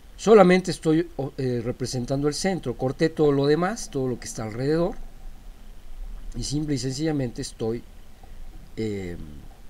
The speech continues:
mencionando, haciendo ver el cuadrado, porque de ahí vamos a partir. Les decía yo de la cuadratura del círculo.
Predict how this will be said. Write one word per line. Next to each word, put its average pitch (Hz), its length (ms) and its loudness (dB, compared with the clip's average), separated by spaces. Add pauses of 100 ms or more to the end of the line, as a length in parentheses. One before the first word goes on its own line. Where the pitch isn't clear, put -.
mencionando, 131 840 0 (1300)
haciendo 165 380 2
ver 147 240 4 (420)
el 156 140 2
cuadrado, 117 420 -2
porque 151 280 2
de 165 100 10
ahí 196 120 8
vamos 185 340 4
a 185 60 0
partir. 196 440 -2 (1800)
Les 190 140 6
decía 285 280 6
yo 247 220 8
de 226 80 10
la 208 160 6
cuadratura 151 600 2
del 156 180 -2
círculo. 156 600 -6